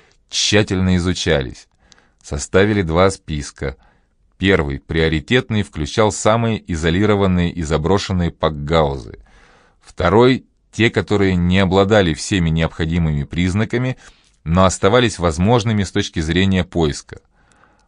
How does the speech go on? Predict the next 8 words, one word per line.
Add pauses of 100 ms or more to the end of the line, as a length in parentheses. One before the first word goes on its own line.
(140)
«Арман, (300)
Мехди,
вы
берёте
на
себя
работу
Коба»,